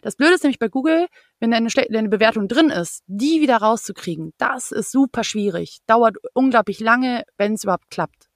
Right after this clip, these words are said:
Wie gesagt, es gibt Tools, die einem dabei helfen, das vorher schon zu umgehen, dass man an der Stelle als Hinweis, wer darüber gerne mehr <laughs> wissen möchte,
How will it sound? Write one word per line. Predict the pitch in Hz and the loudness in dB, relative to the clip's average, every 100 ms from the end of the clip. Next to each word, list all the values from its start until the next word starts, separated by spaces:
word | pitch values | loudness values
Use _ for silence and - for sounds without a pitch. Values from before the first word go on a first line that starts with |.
| _ _ _ | _ _ _
Wie | 240 | 2
gesagt, | 240 175 | 2 2
es | |
gibt | 285 - | -4 -6
Tools, | - 311 320 - | 0 2 2 -2
die | 247 226 | 0 0
einem | 226 | 2
dabei | 208 202 | 2 2
helfen, | 220 220 - 240 226 | 2 0 0 -4 -2
das | 220 - - - | -4 -6 -12 -20
vorher | - 240 233 190 | 0 4 6 4
schon | - 185 175 170 160 | 2 -4 -4 -8 -12
zu | - - | -12 -8
umgehen, | 185 180 214 330 494 - | -4 0 2 2 0 -6
dass | 220 196 | -4 -4
man | 190 | -4
an | |
der | 185 | -4
Stelle | - 208 | -2 -2
als | 185 - | -2 -2
Hinweis, | 269 302 311 - | -2 0 0 0
wer | 208 | -4
darüber | 180 180 | -2 -4
gerne | 175 190 190 | -4 -4 -4
mehr | 185 202 | -4 -2
<laughs> | |
wissen | 214 247 226 | -2 -2 0
möchte, | 196 - 202 | 0 -2 -4